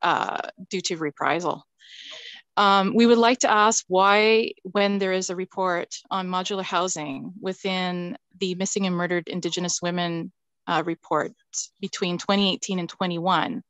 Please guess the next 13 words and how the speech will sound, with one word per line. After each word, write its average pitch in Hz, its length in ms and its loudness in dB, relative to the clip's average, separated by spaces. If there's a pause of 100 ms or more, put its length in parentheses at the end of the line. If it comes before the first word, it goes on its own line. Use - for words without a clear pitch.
(480)
when 208 180 6
there's 208 160 6
a 208 60 6
recommendation 202 920 2
that 175 220 0
modular 180 380 -2
housing 175 460 -4
is 175 200 -8
not 196 520 2
recommended 165 720 -6 (440)
for 202 100 2
Indigenous 185 500 2
women, 175 560 -2